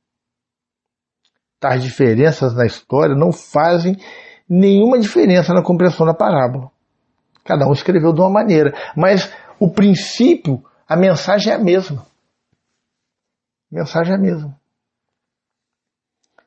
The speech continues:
E aí ele fala, "Se porventura a encontrar",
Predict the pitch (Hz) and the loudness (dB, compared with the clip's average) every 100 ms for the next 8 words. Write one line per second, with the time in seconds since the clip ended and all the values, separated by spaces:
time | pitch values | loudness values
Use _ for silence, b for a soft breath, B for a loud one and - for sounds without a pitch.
0 | _ _ _ _ _ _ _ _ _ _ | _ _ _ _ _ _ _ _ _ _
1 | _ _ _ _ - 190 214 214 196 180 | _ _ _ _ -4 0 2 2 0 0
2 | 180 180 208 - 226 220 202 196 160 196 | 0 0 -6 -2 -2 0 0 0 -2 -2
3 | 208 214 190 196 190 185 175 - 113 104 | 0 2 2 0 -2 -2 -2 -2 -4 -4
4 | 98 | -6